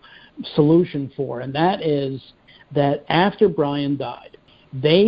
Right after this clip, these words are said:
needed to have a music-oriented but business-oriented business head,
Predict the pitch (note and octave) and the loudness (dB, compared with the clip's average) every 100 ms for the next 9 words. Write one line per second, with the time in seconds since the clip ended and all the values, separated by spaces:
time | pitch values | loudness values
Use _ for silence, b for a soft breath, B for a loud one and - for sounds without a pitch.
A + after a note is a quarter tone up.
0 | A3+ G3 E3 D3 B2+ A#2+ B2 _ _ C#3+ | 4 4 2 2 -2 -6 -10 _ _ -10
1 | B2 D3 C#3+ C3 B2 B2 _ _ _ _ | -6 -4 -4 -4 -10 -14 _ _ _ _
2 | _ - E3+ C#3+ C3+ D3+ F#3 F3 G3 G3+ | _ -6 0 2 4 6 6 4 0 -2
3 | D#3+ D3 D3+ D3+ D3 C#3+ C#3+ C#3 C3+ B2 | -4 -2 -2 -2 -4 -4 -4 -6 -8 -18
4 | _ _ C3 D3+ C#3 - C#3+ A#2+ F3+ F#3+ | _ _ -8 -6 -4 -8 -18 0 2 2
5 | E3 C#3 B2 - - _ _ _ D3 D3 | -2 -6 -10 -16 -20 _ _ _ -2 0
6 | C#3 C#3 C3 B2+ B2+ B2 _ _ E3 C#3 | 0 -2 -6 -8 -10 -12 _ _ -6 2
7 | D3 E3 C#3+ D3+ - - D#3 D#3 B2+ A#2+ | 6 4 4 -4 -6 -6 0 0 0 -4